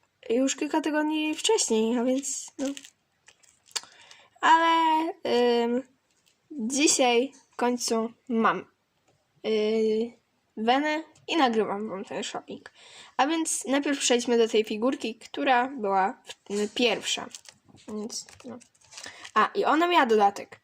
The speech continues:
Ja ten dodatek, nie wiem, gdzie on jest. Ja ostatnio robiłam sprzątanie w pokoju, ona szybciej się gdzieś tam za-, podziała, ten dodatek.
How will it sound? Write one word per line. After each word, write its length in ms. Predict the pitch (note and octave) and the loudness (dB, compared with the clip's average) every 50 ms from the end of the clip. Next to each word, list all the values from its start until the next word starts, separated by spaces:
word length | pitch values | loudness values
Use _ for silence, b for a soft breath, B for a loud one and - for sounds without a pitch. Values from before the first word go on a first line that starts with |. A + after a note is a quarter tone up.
| _ - - | _ -2 0
Ja 140 | G#3+ A3+ | 0 2
ten 140 | A#3 C#4+ C#4 | 2 2 2
dodatek, 600 | C4 C4+ C4 C4 B3+ B3+ C4 C4 B3+ - - - | 4 4 4 4 2 2 0 0 0 -4 -6 -2
nie 220 | A#3 A3+ B3 C#4+ C#4+ | 2 4 6 6 6
wiem, 140 | D4+ C#4+ | 6 4
gdzie 180 | C4+ B3+ - C4 | 4 4 4 2
on 140 | C4 B3+ A#3 | 2 2 2
jest. 400 | G#3+ F#3 D#3 - - - - - _ _ B B B B B B B - | 0 0 -2 -4 -8 -12 -16 -20 _ _ B B B B B B B -4
Ja 60 | C#4+ | -4
ostatnio 340 | E4 E4 - F4+ F4+ F#4 F4+ | -2 0 -2 -2 0 0 0
robiłam 280 | F4 F4 F#4 F4 E4+ | 0 0 -2 -4 -4
sprzątanie 480 | E4 - - D#4 D4+ D4+ D4+ C#4+ C4 A#3+ | -4 -8 -8 -8 -4 -4 -2 -2 -2 -4
w 60 | A#3+ | -4
pokoju, 380 | - A3+ A3 - A3 A3 A3 A3+ | -4 -6 -4 -4 -4 -4 -2 -2
ona 160 | A3+ A3+ A#3 | -2 -2 -2
szybciej 280 | A#3 - - - A#3+ A#3 | -4 -4 -4 -6 -4 -2
się 140 | - B3 | -2 -2
gdzieś 220 | A#3+ A3+ A#3+ A3 - | -2 -2 -2 -4 -4
tam 200 | - B3 A#3+ A#3+ | -4 -2 -4 -2
za-, 160 | A#3+ B3 A#3+ A#3+ _ _ | -2 -4 -4 -6 _ _
podziała, 400 | - A#3+ A#3+ A3+ B3 A#3 G#3 G3 | -4 -2 0 2 2 2 2 0
ten 520 | F#3+ - G3+ G3 G3+ F3+ F#3+ F#3+ - - G#3+ | -2 -2 -2 -2 -2 -4 -6 -8 -8 -6 -4
dodatek. 460 | G3 G3 G#3 G#3 - F#3+ F#3+ - | -2 0 0 0 -2 -6 -10 -10